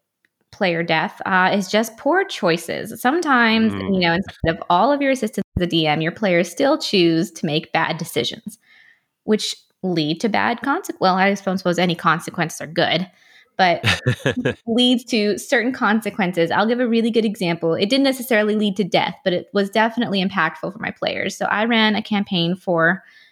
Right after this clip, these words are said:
Speaker 1: my husband and a couple of friends. They were in this tomb and they came across an altar, which I made very clear was a cursed altar, uh,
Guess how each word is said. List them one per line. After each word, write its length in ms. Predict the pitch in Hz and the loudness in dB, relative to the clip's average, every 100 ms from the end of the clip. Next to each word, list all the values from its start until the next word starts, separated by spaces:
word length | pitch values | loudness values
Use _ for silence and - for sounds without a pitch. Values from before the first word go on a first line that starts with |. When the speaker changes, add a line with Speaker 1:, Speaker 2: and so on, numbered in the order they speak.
| _ 208 | _ -2
Speaker 1:
my 100 | 202 | 2
husband 420 | 254 254 247 220 | 2 2 0 2
and 120 | 202 | 0
a 40 | |
couple 260 | 196 202 185 | -2 -4 -6
of 100 | 185 | -6
friends. 600 | - 247 233 233 233 233 _ _ _ _ _ _ _ - | 0 2 2 2 0 -2 _ _ _ _ _ _ _ -8
They 160 | 202 196 | 0 2
were 100 | 190 | 2
in 260 | 214 233 | 4 4
this 200 | 226 214 | 4 2
tomb 520 | - - 269 262 262 254 | -4 -4 0 2 2 0
and 400 | - 190 190 185 | 0 0 2 2
they 80 | 185 | 0
came 220 | 185 220 | 0 0
across 400 | 233 233 196 202 | 0 0 -2 -2
an 80 | 208 | -4
altar, 600 | - 175 180 180 170 170 _ _ | -2 -2 0 0 0 -2 _ _
which 180 | 196 196 - | -4 -4 -4
I 120 | - 226 | -2 2
made 220 | 220 214 | 2 2
very 220 | 214 311 | 2 2
clear 360 | 320 285 262 208 | -2 0 2 2
was 120 | 208 | 0
a 60 | |
cursed 380 | 202 - 233 - 240 | -2 0 0 0 -2
altar, 540 | 208 - 185 185 - _ _ _ _ | -2 0 0 0 -2 _ _ _ _
uh, 380 | 202 196 185 180 | 0 4 4 2